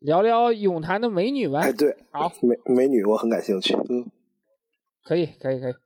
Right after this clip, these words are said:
Speaker 1: 好，就这么说定了。我们下期聊，呃，我们找再找时间嘛，因为下期可能会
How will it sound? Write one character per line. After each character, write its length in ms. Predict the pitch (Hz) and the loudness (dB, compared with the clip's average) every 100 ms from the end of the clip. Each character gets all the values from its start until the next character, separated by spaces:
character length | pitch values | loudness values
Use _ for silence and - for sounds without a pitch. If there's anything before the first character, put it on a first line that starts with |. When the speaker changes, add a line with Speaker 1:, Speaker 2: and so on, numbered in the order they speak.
| _ _ - | _ _ -6
Speaker 1:
好， 140 | 151 | -4
就 160 | 147 170 | -2 -2
这 80 | |
么 80 | 185 | -2
说 140 | 180 208 | -2 -2
定 180 | 226 | -2
了。 100 | 170 - | -4 -6
我 140 | 123 | -6
们 120 | 127 | -6
下 240 | 135 170 143 | -4 -4 -4
期 200 | - 156 | -4 -2
聊， 180 | 143 135 143 - _ _ _ _ | 2 2 2 -4 _ _ _ _
呃， 80 | - | -6
我 60 | 139 | -4
们 100 | 147 | -2
找 140 | 165 | -2
再 100 | 196 | 0
找 240 | 214 143 127 | 0 -2 -4
时 220 | - 156 | -6 -2
间 180 | 196 208 | 0 0
嘛， 140 | 147 | -2
因 80 | 160 | -4
为 80 | 170 | -4
下 220 | 214 170 | -2 -2
期 120 | 180 | -4
可 120 | 170 | -8
能 100 | 139 | -6
会 320 | 147 165 156 | -4 -2 -2